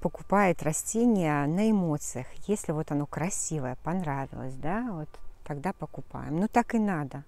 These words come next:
Надо дарить себе радость и покупать то, что хочется. Потому что, например, как я,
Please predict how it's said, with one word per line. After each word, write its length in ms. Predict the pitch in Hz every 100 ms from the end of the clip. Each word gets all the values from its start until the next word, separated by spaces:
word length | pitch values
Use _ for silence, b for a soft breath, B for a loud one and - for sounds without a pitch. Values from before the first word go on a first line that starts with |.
| -
Надо 440 | 180 214 202 170
дарить 320 | 160 170 180 -
себе 260 | - 156
радость 580 | 175 233 240 196 - - B B B B
и 80 | 190
покупать 520 | - 202 - - 214 -
то, 120 | 190
что 200 | - 180
хочется. 500 | - 165 - - - B B B
Потому 320 | 190 220 247
что, 440 | - 220 196 156 -
например, 460 | 190 196 220 208 185
как 240 | 185 -
я, 260 | 220 294